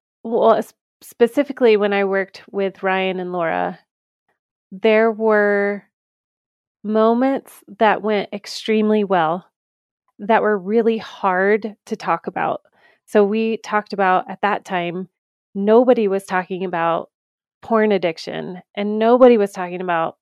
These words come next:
addiction in marriages, and nobody was talking about, like, just these big things that were white elephants in the Christian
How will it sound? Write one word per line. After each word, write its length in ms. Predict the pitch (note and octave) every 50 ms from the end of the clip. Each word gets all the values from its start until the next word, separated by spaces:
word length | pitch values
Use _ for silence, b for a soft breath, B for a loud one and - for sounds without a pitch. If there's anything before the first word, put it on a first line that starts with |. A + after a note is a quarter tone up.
| _ _ _
addiction 720 | - G#3 G3 F3+ A#3 A#3+ A#3+ - - G3+ F#3 E3+ E3+ E3+
in 180 | - G3 G3 F#3
marriages, 580 | F#3 F3 E3 D#3+ D#3+ E3+ - - - - - - - -
and 200 | G#3 G3+ G#3 G#3
nobody 440 | G#3+ G#3+ A3+ A#3+ B3 C4+ C4 C4 B3
was 140 | A#3+ A#3+ A#3+
talking 360 | - G#3 G#3 G3 G3+ F#3+ F#3+
about, 360 | F3+ F3+ F3 F3 F3 - - - -
like, 260 | - G#3 G3+ - - B B B B B B B B
just 240 | - B3+ C#4 C4+ -
these 220 | - B3 A#3 G#3 F#3 - _ _
big 240 | G#3+ G#3+ A3 G#3+ -
things 340 | - A3 G#3 G3+ G3+ G3 F#3+
that 100 | G3+ -
were 280 | - F3+ F3 E3+ E3 - _ _ _ -
white 380 | F#3+ F#3 F#3 F#3+ G3 G#3+ - -
elephants 640 | G3 F#3+ G3 G#3 - G#3 F#3+ F#3 F#3+ - - _ _ _ _ _
in 160 | G#3+ G#3 G3+
the 80 | G3+ G3
Christian 720 | G3 - - G#3+ G#3 - - - G#3+ G3+ G3 F#3+ F#3 F#3+